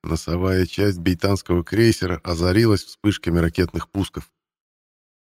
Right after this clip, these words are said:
Вершинин увеличил скорость до максимума, оставив более медлительные боты за спиной и стремясь как можно дольше находиться рядом с торпедами,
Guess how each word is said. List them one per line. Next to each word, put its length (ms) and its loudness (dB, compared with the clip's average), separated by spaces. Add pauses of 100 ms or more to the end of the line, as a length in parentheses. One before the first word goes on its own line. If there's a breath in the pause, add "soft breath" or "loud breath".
(100)
Вершинин 640 2
увеличил 540 4
скорость 380 0
до 100 4
максимума, 540 0 (260)
оставив 480 -2
более 340 6
медлительные 560 4
боты 300 0
за 100 -4
спиной 420 0 (320)
и 80 -8
стремясь 420 4
как 180 4
можно 280 4
дольше 360 4
находиться 520 2
рядом 260 4
с 60 -14
торпедами, 600 0